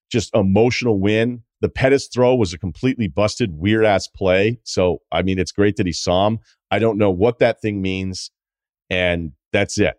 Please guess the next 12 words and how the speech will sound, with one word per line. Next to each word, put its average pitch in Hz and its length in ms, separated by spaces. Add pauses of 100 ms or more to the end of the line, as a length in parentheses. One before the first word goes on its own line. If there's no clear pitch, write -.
(420)
Other 95 180
than 90 240
if 90 140
I'm 95 100
a 87 80
Bears 101 340
fan, 98 240
I 85 100
had 92 120
a 80 40
blast 80 580 (180)
in, 90 160